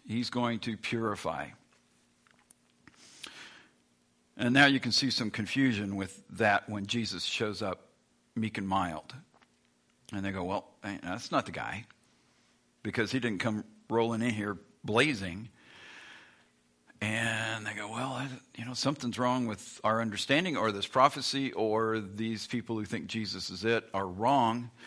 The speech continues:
because that's not how this came down." Let me tell you about twofers. Twofers are prophecies given that apply, and they, and they can have more fers to 'em. So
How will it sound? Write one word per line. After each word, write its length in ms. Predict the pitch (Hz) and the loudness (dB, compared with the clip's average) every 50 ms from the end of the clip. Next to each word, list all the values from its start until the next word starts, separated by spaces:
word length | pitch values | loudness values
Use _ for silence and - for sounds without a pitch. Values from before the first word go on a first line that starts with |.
| - - - - _ - | -20 -20 -20 -20 _ -8
because 260 | - 101 - 110 104 | -8 -4 -2 0 2
that's 220 | 110 123 120 - 147 | 2 2 2 2 0
not 120 | 135 120 | 0 0
how 120 | 123 117 | 0 0
this 180 | 110 107 104 - | 0 0 -2 -4
came 260 | - - 113 101 104 | -4 -4 -2 -2 0
down." 380 | 101 120 135 135 120 113 117 110 - - _ _ _ _ _ _ _ _ _ _ _ _ _ _ _ _ _ _ _ _ _ - - - - - - - - - - - - _ _ _ _ _ - - | 0 2 2 2 0 -2 -4 -6 -10 -16 _ _ _ _ _ _ _ _ _ _ _ _ _ _ _ _ _ _ _ _ _ -20 -18 -18 -16 -16 -16 -16 -16 -18 -20 -20 -20 _ _ _ _ _ -12 -4
Let 220 | 113 117 156 156 | 0 2 2 4
me 140 | 165 165 135 - - - _ _ - | 2 0 -2 -2 -8 -20 _ _ -6
tell 180 | - - 147 147 | 2 4 6 6
you 100 | 143 131 | 8 8
about 280 | 117 120 110 - - - | 8 6 6 4 4 0
twofers. 640 | - 127 110 - - 65 - - - - - - - - - - - _ _ _ _ _ _ - | 0 0 0 0 -4 -6 -6 -4 -6 -6 -6 -8 -12 -20 -20 -20 -20 _ _ _ _ _ _ 2
Twofers 420 | - 180 196 - 196 160 127 131 - - | 2 2 4 4 2 2 2 2 0 4
are 240 | 123 113 110 113 | 6 6 6 6
prophecies 880 | 107 - - - 139 139 151 - - 143 - - - 131 127 117 110 98 | 4 2 4 8 8 8 8 8 6 2 4 4 4 4 2 0 -2 0
given 460 | 101 135 123 113 120 120 117 113 107 | 2 2 2 4 2 2 0 0 0
that 200 | 107 104 92 - | 0 -2 -2 -4
apply, 1040 | - 110 - - - - _ - - - 131 123 117 117 117 113 113 113 113 110 - - - - - - - - - - - - - - - - - | -6 -6 -6 -8 -14 -16 _ -8 -2 4 8 10 10 10 10 10 8 6 2 -2 -6 -16 -20 -18 -18 -18 -18 -18 -20 -20 -20 -20 -20 -20 -20 -8 -4
and 200 | 110 113 110 117 | -2 0 2 2
they, 80 | 127 - | 0 2
and 160 | - 127 120 131 | 2 2 4 6
they 120 | 135 - | 6 6
can 120 | - 127 | 6 4
have 160 | 110 123 120 113 | 4 4 4 4
more 200 | 117 120 120 107 | 4 2 2 2
fers 420 | - - 131 113 104 95 - - | 2 4 4 4 4 4 2 0
to 240 | - - 117 110 95 | 0 0 -2 -2 -2
'em. 260 | 78 73 - - - - _ _ _ - - - | -6 -8 -12 -16 -18 -20 _ _ _ -20 -16 -10
So 440 | - - 123 120 113 110 107 110 - | -4 2 2 4 4 4 2 0 -4